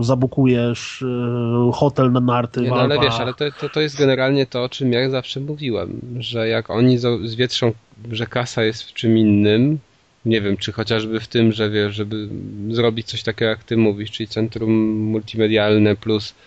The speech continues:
Speaker 2: gry jako dodatek, no to, to nie będzie za ciekawie i tak się to skończy. Mam nadzieję tylko, że Sony nie pójdzie w tę stronę, bo
Speaker 1: Słuchaj, ale to jest tak, że rynek,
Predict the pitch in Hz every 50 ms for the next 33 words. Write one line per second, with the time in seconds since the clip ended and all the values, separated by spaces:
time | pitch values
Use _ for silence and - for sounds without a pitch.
0 | _ _ _ _ - 120 107 110 113 117 113 107 104 98 - 107 101 107 101 107
1 | 104 95 92 - 113 123 143 - - - - _ _ _ _ _ _ _ _ _
2 | - 117 117 - - 143 143 135 _ - - - 139 123 127 139 156 185 180 156
3 | 135 113 110 107 - 117 104 - 110 98 98 95 101 101 101 110 113 110 - 117
4 | 113 - - 120 - - - - 165 160 135 127 - - 104 101 101 98 104 107
5 | 104 107 113 107 104 104 - 117 101 - 113 107 107 107 - - 127 120 113 101
6 | 101 98 95 101 101 98 104 110 - - 107 - - 110 104 101 101 98 98 101
7 | 98 101 98 98 101 104 - _ _ _ _ _ _ _ _ - - 131 131 127
8 | 120 - 127 135 147 139 - 170 185 - - 139 131 139 143 139 147 143 143 151
9 | 156 160 165